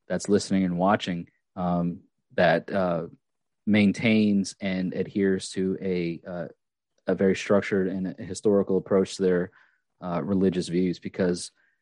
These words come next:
um, the more I've grown as a heathen and the more that I've developed as a heathen, I think that there's a lot of value placed in the, um,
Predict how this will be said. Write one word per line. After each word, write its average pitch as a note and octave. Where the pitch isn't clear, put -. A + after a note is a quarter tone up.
um, G2
the A2
more C3+
I've A2+
grown G#2+
as G2
a E2
heathen F2+
and F2+
the E2+
more F#2+
that F#2
I've F#2+
developed F2+
as E2
a D#2
heathen, E2+
I E2+
think F2+
that D#2+
there's E2+
a -
lot F#2+
of D#2+
value E2+
placed F#2+
in F2+
the, E2+
um, E2+